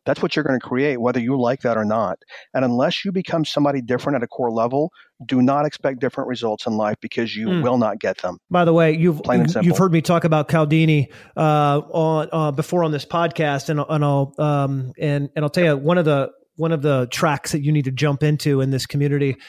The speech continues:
Speaker 2: is called your un-, unconscious triggers of behavior. And I'll tell you, there are things that we do, and,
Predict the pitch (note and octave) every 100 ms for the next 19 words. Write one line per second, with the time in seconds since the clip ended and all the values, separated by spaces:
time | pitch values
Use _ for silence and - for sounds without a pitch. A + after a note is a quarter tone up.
0 | - C#3+ - D3 C3+ C3+ D3+ D3 _ -
1 | D#3 D#3 C#3+ C3 - E3 C#3 B2+ A#2+ B2+
2 | D#3+ C#3+ B2 - - - - D#3 C#3+ F#3
3 | D3+ A#2+ _ _ _ E3+ D#3+ - F#3+ D#3
4 | D3+ E3 C#3+ C3